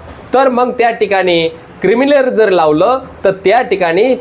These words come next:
प्रशासन असं म्हणणार, सरकारचं असं मत आहे की तुमचं उत्पन्न हे जास्त असल्यामुळे त्या ठिकाणी तुमच्या मुलाला अ, ब, कडनुसार आरक्षण मिळणार नाही.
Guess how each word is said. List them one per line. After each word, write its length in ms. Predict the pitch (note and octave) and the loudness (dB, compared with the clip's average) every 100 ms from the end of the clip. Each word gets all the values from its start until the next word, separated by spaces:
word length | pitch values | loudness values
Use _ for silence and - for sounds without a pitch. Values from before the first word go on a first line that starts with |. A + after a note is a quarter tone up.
| - | -4
प्रशासन 500 | F#3 F3 G#3+ G#3+ A3 | -2 -2 -2 -2 -2
असं 220 | G3 - | -2 -2
म्हणणार, 340 | E3+ D#3 E3 G#3 | -2 0 0 -2
सरकारचं 560 | - C#3+ A3 A3+ A3 | -2 -4 -2 -4 -2
असं 240 | F#3+ - D#3+ | -4 -2 -2
मत 220 | D3+ D3 | -2 -2
आहे 360 | C#3+ C#3 G#3 B3+ B3 - - | 0 2 2 0 -2 -14 -6
की 80 | G#3+ | -6
तुमचं 560 | - F#3+ F#3 F3+ C4 C#4+ | -2 0 0 0 0 2
उत्पन्न 560 | A#3+ F3 - A3+ A3+ | 0 -2 -2 -2 0
हे 240 | A3 F#3+ F3+ | 0 0 -2
जास्त 480 | C#3 E3 G3 - G3+ | 0 -2 -2 -4 -2
असल्यामुळे 840 | E3+ - D#3+ D#3 D3 D#3+ A3+ C4 D4+ - - - - - | -2 -2 -2 0 2 2 2 0 -4 -14 -20 -20 -20 -2
त्या 180 | F3 G#3+ | 0 0
ठिकाणी 460 | F#3+ D3+ D3+ E3 G#3+ | -4 -4 -2 0 -2
तुमच्या 520 | - D#3 C#3+ C3+ G#3+ | 0 0 2 0 -2
मुलाला 540 | F#3 D3+ D3 C#3+ D3 F3 | 0 0 2 2 0 0
अ, 220 | F#3+ D3 | 0 -2
ब, 160 | C3+ D3 | 0 -2
कडनुसार 600 | C#3 C3+ C#3 C3+ D#3+ F3+ | 0 0 0 -2 -2 -2
आरक्षण 480 | C#3+ C3+ C3 C#3 | -2 -4 -2 0
मिळणार 440 | C3 B2+ C#3 D3+ D3+ | 2 2 0 -2 -2
नाही. 360 | D3+ G#3+ C4+ | 0 0 -2